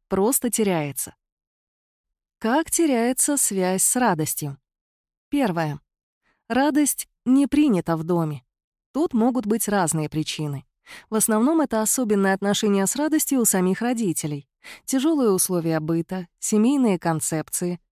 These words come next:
наличие в доме больного и так далее. Таким образом, у ребенка просто нет объекта для подражания. Ребенок не видит радость и не учится осознанно ее испытывать.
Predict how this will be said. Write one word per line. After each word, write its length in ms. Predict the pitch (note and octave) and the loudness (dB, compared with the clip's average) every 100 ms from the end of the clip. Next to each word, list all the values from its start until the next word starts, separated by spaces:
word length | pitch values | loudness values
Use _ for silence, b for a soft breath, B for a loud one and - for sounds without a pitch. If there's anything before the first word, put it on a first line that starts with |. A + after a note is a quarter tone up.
| _ | _
наличие 540 | G#3+ G#3+ C4+ C#4+ A#3+ G3 | 0 2 2 0 0 2
в 60 | |
доме 260 | F#3 G3+ F#3 | 2 2 2
больного 540 | E3+ E3 F3+ C4+ B3+ | 0 2 0 0 0
и 80 | A#3 | -2
так 200 | A3+ G3+ | -2 -2
далее. 420 | F#3 D#3+ D3 C#3 _ _ _ _ | -2 -2 -4 -8 _ _ _ _
Таким 320 | G3 F3 G3+ | -6 -2 0
образом, 420 | A#3+ A#3+ F#3+ F3 F3+ | 2 2 2 2 2
у 20 | |
ребенка 440 | G3+ C4 D4 A#3+ | 2 2 2 0
просто 320 | A3 A3+ - | 0 0 2
нет 260 | B3+ G3+ C#4 | 2 2 0
объекта 440 | C4 F#3+ F#3+ - | -2 0 -2 -2
для 160 | F3+ F#3+ | 0 0
подражания. 800 | G3 G3+ A3+ C4+ A3+ D#3 D3 C3+ _ _ _ | 0 -2 0 0 0 -2 -4 -10 _ _ _
Ребенок 480 | - B3 C4 B3 - | 0 2 4 2 4
не 180 | B3 C4 | 2 4
видит 340 | B3+ F3+ F3 | 2 0 0
радость 460 | G#3+ D4 G#3+ - - _ | 0 2 2 0 -10 _
и 100 | A#3 | 2
не 140 | A#3+ G#3+ | 4 6
учится 540 | G#3+ D4 D4+ - C4+ | 4 0 0 0 0
осознанно 520 | A3+ - G3 G3+ A3 | 0 2 2 4 4
ее 320 | G3+ F3 E3 E3+ | 4 2 2 0
испытывать. 680 | - D4+ C4+ D3+ C#3+ - | 0 -2 -2 -4 -6 -10